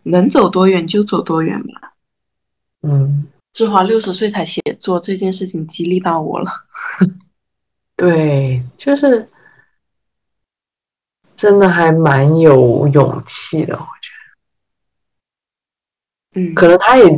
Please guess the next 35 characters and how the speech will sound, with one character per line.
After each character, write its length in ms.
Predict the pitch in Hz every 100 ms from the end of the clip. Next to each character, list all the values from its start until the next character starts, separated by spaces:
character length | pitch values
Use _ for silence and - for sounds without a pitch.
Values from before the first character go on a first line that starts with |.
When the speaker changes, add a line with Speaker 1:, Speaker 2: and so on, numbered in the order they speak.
| -
Speaker 2:
不 160 | - 151
是 220 | 165 247
说 280 | 226 214 190
意 220 | 208 220 185
图 260 | 165 151
是 220 | 160 190 185
想 340 | 170 135 127
发 240 | - 151
表， 400 | 151 147 135 156 -
然 160 | 147
后 60 | 143
给 160 | 143
别 220 | 135 - -
人 120 | 135
看， 360 | - - 170 143
其 100 | -
实 100 | 139
他 160 | 160
只 160 | 156 131
是 320 | 131 185 165 - - - _ _ _ _ _ _ _
用 360 | 196 185 165 151
笔 360 | 151 87 151
去 280 | - - 180
记 260 | 170 - 208
录 240 | 185 160
下 600 | 151 180 156 143 147 - -
他 320 | - 156 151
和 180 | 143 147
他 300 | - 156 147
的 180 | 147
妈 280 | 139 143 147
妈 160 | 147 - -
的 140 | 147
生 340 | 139 - 147 147
活， 340 | 139 - -